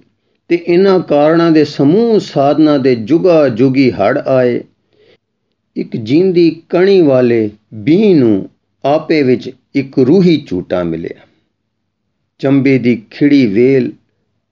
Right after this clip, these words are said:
ਕਦੀ ਤੱਕੀ ਜੇ? ਵੇਖੋ ਕਿਸ ਰੂਹਾਨੀ ਨਸ਼ੇ ਵਿੱਚ ਝੂਮ ਰਹੀ ਹੈ ਤੇ ਖੁਸ਼ਬੂ ਉਸ ਨਖਰੀਲੀ ਝੂਮ ਦਾ ਆਵੇਸ਼ ਹੈ।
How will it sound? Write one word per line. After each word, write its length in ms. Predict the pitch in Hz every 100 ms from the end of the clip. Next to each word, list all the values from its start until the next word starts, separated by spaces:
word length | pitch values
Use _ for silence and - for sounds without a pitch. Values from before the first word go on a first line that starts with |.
| _ -
ਕਦੀ 300 | - 123 123
ਤੱਕੀ 400 | 123 113 - 101
ਜੇ? 220 | 80 - - _ _ _ _ _ _ _
ਵੇਖੋ 480 | 110 151 185 - 160
ਕਿਸ 440 | 156 220 220 -
ਰੂਹਾਨੀ 540 | 143 123 95 104 139 135
ਨਸ਼ੇ 440 | 117 135 165 156
ਵਿੱਚ 260 | 127 113 -
ਝੂਮ 280 | 95 104 110
ਰਹੀ 200 | 98 82
ਹੈ 120 | - _ _ _ _ _ _ _ _
ਤੇ 100 | 147
ਖੁਸ਼ਬੂ 800 | 135 - 139 - 117 151 202 - - _ _ _ _
ਉਸ 180 | 151 -
ਨਖਰੀਲੀ 720 | 139 131 139 139 170 170 -
ਝੂਮ 340 | - 110 123 127
ਦਾ 220 | 120 -
ਆਵੇਸ਼ 520 | 92 87 101 107 -
ਹੈ। 100 | 101